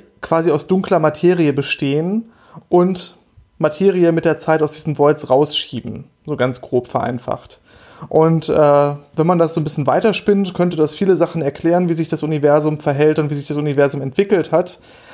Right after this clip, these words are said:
Also, äh, wir merken uns, äh, was wir erzählt haben, ist der aktuelle Wissensstand, aber es gibt natürlich noch viel mehr interessante Ideen da draußen, äh, mit denen man sich beschäftigen kann und wo man dann ein bisschen forschen kann.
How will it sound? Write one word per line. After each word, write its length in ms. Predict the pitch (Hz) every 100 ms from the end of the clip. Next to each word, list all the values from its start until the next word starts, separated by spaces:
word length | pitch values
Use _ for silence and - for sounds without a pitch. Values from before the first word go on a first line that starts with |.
| - -
Also, 600 | - 143 165 180 175 180 175 _ _ _ -
äh, 220 | - 151 147 151 - _ -
wir 120 | 151
merken 340 | 151 160 180
uns, 380 | 165 165 156 -
äh, 40 | - 143 139 139
was 140 | 147
wir 100 | 160
erzählt 380 | 139 - 214 226
haben, 360 | 196 190 185 - - - -
ist 180 | - -
der 80 | 151
aktuelle 400 | 208 220 196 180
Wissensstand, 840 | 180 - - 165 165 175 - - _ _ -
aber 220 | 147 151
es 100 | 151
gibt 120 | 170
natürlich 260 | 165 156 147
noch 140 | 139
viel 280 | - 175 175
mehr 380 | 160 147 151 151
interessante 500 | 151 143 - 147 143
Ideen 280 | 131 139 147
da 100 | 135
draußen, 580 | 127 127 139 147 139
äh, 320 | 135 131 127 131
mit 140 | 131
denen 100 | 139
man 120 | 135
sich 120 | 131
beschäftigen 480 | - - 143 143 135
kann 220 | 127 131
und 160 | 127 123
wo 20 |
man 140 | 131 127
dann 100 | 123
ein 140 | 127
bisschen 200 | 127 -
forschen 400 | 123 - 127 -
kann. 260 | 123 -